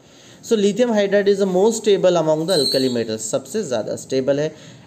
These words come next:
And the stability decrease down the group, of course lithium से अगर हम नीचे जाएंगे तो हमको पता है, जैसे मैंने बोला था सीजियम हाइड्राइड उतना स्टेबल नहीं है, स्ट्रॉन्गेस्ट रिड्यूसिंग है, ठीक है। Due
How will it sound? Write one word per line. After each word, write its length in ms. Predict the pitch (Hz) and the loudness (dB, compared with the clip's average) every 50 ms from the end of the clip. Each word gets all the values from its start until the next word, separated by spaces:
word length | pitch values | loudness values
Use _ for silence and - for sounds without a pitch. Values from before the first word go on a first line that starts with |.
| - - 170 | -8 -4 -2
And 220 | 190 226 240 240 220 | -2 0 0 0 0
the 60 | 240 | 0
stability 580 | 226 - - 208 196 190 196 208 208 190 208 208 175 | -2 0 2 2 2 2 2 2 2 2 2 2 2
decrease 280 | 175 170 175 175 175 160 151 | 0 0 2 0 0 2 2
down 240 | 156 147 143 143 139 | 0 0 2 0 -2
the 60 | 131 | -2
group, 180 | 127 127 123 127 127 | -4 -4 -2 -2 -2
of 100 | 131 131 - | -4 -4 -4
course 200 | - 165 165 165 - 139 | -4 -4 -4 -4 -6 -6
lithium 340 | 139 131 135 147 139 135 131 | -6 -6 -4 -4 -4 -4 -4
से 100 | - 135 | -4 -4
अगर 180 | 127 127 131 | -2 -2 -2
हम 60 | 123 120 | -4 -4
नीचे 280 | 120 117 117 135 135 | -4 -6 -4 -4 -4
जाएंगे 300 | 135 139 135 139 143 170 | -4 -4 -4 -6 -8 -10
तो 120 | 175 180 160 | -10 -10 -10
हमको 200 | 135 127 139 135 | -8 -8 -8 -8
पता 240 | - 117 - 113 | -6 -8 -6 -6
है, 100 | 110 110 | -6 -6
जैसे 200 | 110 113 - 127 | -6 -8 -8 -8
मैंने 160 | 117 117 117 113 | -8 -6 -6 -6
बोला 200 | 113 139 190 208 | -6 -6 -6 -4
था 140 | - 185 151 | -4 -4 -4
सीजियम 400 | - - 156 151 139 151 156 143 | -4 -4 -6 -4 -2 -2 -2 0
हाइड्राइड 400 | 131 120 110 127 147 214 240 - - - - - - - - - - | -2 -2 -2 -2 -2 -2 -4 -10 -16 -20 -20 -20 -20 -20 -18 -14 -12
उतना 240 | 139 - 147 165 165 | -8 -4 -2 -2 -2
स्टेबल 420 | 160 - - 143 135 135 147 139 117 | -2 -2 -2 -2 0 0 0 -2 -2
नहीं 100 | 120 131 | -4 -6
है, 100 | 202 277 - - - - _ - | -6 -8 -12 -18 -20 -20 _ -16
स्ट्रॉन्गेस्ट 480 | - - 151 139 139 143 151 147 139 127 | -6 -4 -2 -2 0 0 -2 -4 -6 -8
रिड्यूसिंग 420 | 123 123 120 117 113 - 107 107 104 | -8 -6 -6 -6 -8 -10 -10 -12 -12
है, 160 | 104 92 - - - - _ _ _ _ _ _ _ - - _ _ _ - | -12 -14 -16 -18 -20 -20 _ _ _ _ _ _ _ -20 -20 _ _ _ -12
ठीक 180 | - 180 180 175 | -10 -8 -8 -8
है। 100 | - - - - - _ _ _ - - - - _ - | -10 -10 -12 -18 -20 _ _ _ -20 -20 -20 -20 _ -6
Due 200 | 139 151 202 | -2 0 0